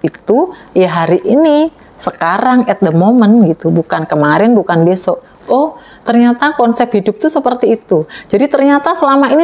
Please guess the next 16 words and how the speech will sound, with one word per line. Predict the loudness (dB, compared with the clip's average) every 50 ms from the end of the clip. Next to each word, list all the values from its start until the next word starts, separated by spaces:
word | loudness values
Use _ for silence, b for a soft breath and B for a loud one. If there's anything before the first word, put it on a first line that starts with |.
| 2
saya | 0 0
hidup | 0 0 -2 -2 -2
tuh | 0 0 0
nggak | 2 2 2
punya | 0 0 0
konsep. | 0 0 0 0 0 0 -2 -4 -4 -6 -10 -16 -20 -20 -20 -20 -20 -20 -20 -20 -20 -20 -20 -20 -20 -20 -20 -20 -20 -20 -12
Saya | -6 -2 0 2
menjalani | 2 2 4 4 2 4 4 4 4 4
hidup, | 2 2 0 -2 -2 0
menjalani | 2 2 2 2 2 2 2 2 2 2
saja | 2 0 -2 -2 -2 -4 -4 -4 -4 -4
seperti | -6 -6 -6 -4 -2 0 0 0
yang | 0
orang | 0 0 0 0 0
lain | 0 0 2 2 2 2
lakukan. | 0 -2 -4 -6 -6 -4 -4 -4 -2 0 0 0 0